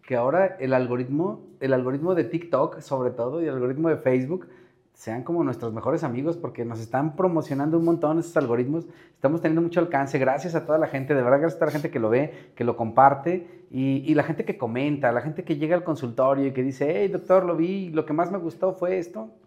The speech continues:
Padrísimo, de verdad. Siempre es, siempre es muy agradable recibirlos. Y te, te decía ahorita, Arturo, que hubo, yo, yo recuerdo que hubo una, una ocasión en donde alguien llega y me dice, una, una señora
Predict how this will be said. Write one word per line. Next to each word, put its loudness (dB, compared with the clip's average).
Padrísimo, -4
de -2
verdad. 0
Siempre 2
es, -4
siempre -2
es 2
muy 6
agradable 6
recibirlos. -4
Y -4
te, 8
te 2
decía 6
ahorita, 6
Arturo, 2
que -4
hubo, 4
yo, 2
yo 6
recuerdo 4
que 0
hubo 6
una, 4
una 2
ocasión 2
en 2
donde 2
alguien 2
llega 0
y 0
me -2
dice, -4
una, 0
una 0
señora 0